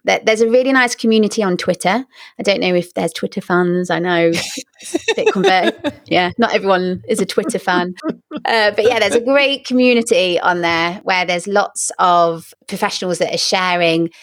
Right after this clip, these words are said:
Speaker 1: uh, what they're doing. They're creating tools. They're,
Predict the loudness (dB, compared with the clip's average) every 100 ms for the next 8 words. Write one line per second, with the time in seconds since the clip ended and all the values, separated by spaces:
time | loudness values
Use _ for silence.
0 | -20 _ -8 -2 -2 0 -2 -2 -4 -2
1 | 0 2 4 2 2 -2 -2 0 0 0
2 | -2 -2 0 2 4 2 0 -2 -2 0
3 | 0